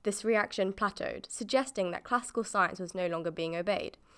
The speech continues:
This is because at these low temperatures, there is insufficient energy for the electron to move. So whatever the temperature is, electrons can move via quantum tunneling to the next proton channel,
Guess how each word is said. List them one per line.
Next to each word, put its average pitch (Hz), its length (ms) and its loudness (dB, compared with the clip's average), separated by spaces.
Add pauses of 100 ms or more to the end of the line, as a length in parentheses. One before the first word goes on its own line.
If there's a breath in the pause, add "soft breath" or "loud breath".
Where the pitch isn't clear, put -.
(360 soft breath)
This 277 180 6
is 311 80 -4
because 190 320 0
at - 120 -2
these 196 180 -2
low 226 180 6
temperatures, - 720 -4
there 202 160 8
is 202 160 0
insufficient 262 760 2
energy 185 400 -2
for - 120 -4
the 175 140 -4
electron 185 340 0
to 226 120 -4
move. 247 420 0 (540 loud breath)
So 247 160 4
whatever 277 640 6
the 247 480 -2
temperature 247 400 -2
is, 170 340 -4
electrons 226 440 2
can 202 180 0
move 175 140 0
via 196 240 6
quantum 190 480 0
tunneling 190 480 0
to - 100 -8
the 175 100 -2
next 165 320 -4
proton - 440 -4
channel, - 320 -6